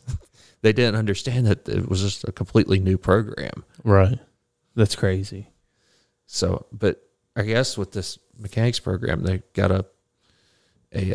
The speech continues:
Speaker 1: uh, interview set up that you actually interview with, uh, Delta,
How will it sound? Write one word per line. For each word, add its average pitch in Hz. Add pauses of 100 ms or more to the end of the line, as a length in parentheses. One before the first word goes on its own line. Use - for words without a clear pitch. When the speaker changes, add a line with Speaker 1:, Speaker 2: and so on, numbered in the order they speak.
Speaker 1:
uh, - (680)
interview 92 (100)
set 90
up 95
that -
you 98
actually 98
interview 98
with, - (360)
uh, 98 (260)
Delta, -